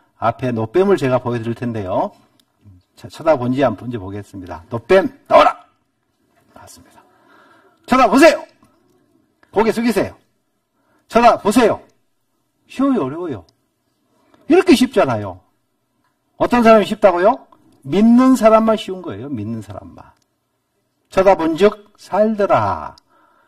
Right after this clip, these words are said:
자, 그러면 노뱀의 어떤 효과가 있습니까? 하나님의 약속의 말씀의 효과가 있습니까? 그게 중요한 거예요. 이스라엘 백성들은 근 한 오백 년 동안을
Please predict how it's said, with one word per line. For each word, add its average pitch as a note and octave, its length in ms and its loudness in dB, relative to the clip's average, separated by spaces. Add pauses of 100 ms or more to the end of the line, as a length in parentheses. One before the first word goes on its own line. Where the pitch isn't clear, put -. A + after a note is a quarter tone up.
(340)
자, G3 220 4
그러면 G3+ 380 2 (220)
노뱀의 A#3 840 0
어떤 G3 340 0
효과가 G3+ 360 0
있습니까? D3+ 840 0
하나님의 G3 540 -2
약속의 C4 420 0
말씀의 A3 380 0
효과가 F3+ 300 -4
있습니까? F#2 500 -16 (1300)
그게 F#3 240 -8
중요한 F#3 400 -6
거예요. G#2 520 -10 (1300)
이스라엘 D#4 340 0
백성들은 C#3+ 720 -2 (300)
근 G3 320 -2
한 D3+ 220 -2
오백 F#3+ 420 0
년 A3+ 180 0
동안을 C3 520 -2